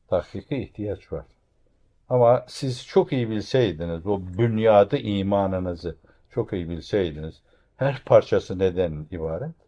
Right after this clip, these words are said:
Öyle olmazdı Allah alem. Şimdi taklit çok kötü bir şey, bizim için de kötü bir şey. Ebu Talib için de bir talihsizlik olmuştu bu. Belki başkalarının üzerinde de vardı. Ama diğerlerinde aynı zamanda bir cahiliye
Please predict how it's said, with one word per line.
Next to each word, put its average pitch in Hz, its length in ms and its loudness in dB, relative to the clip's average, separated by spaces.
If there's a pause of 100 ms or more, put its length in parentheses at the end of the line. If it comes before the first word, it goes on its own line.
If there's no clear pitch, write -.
(220)
Öyle 113 200 -6
olmazdı 101 600 2
Allah 71 220 -4
alem. 131 300 -6
Şimdi 156 440 -4 (560)
taklit 156 400 -2
çok - 220 -6
kötü 143 280 -2
bir 123 80 -6
şey, 92 240 -4
bizim 110 240 -4
için 117 240 -6
de 95 140 -2
kötü 73 320 -14
bir 73 60 -10
şey. 151 240 -10 (640)
Ebu 117 180 0
Talib 120 320 8
için 151 260 -4
de 123 120 -2
bir 107 100 -8
talihsizlik 104 920 2
olmuştu 71 520 -10
bu. 113 240 -8
Belki 104 320 2
başkalarının 110 580 4
üzerinde 110 480 0
de 85 120 0
vardı. 76 300 -8 (720)
Ama 151 280 -2
diğerlerinde 131 560 0
aynı 104 260 0
zamanda 104 520 -2
bir 110 220 -4
cahiliye 101 960 6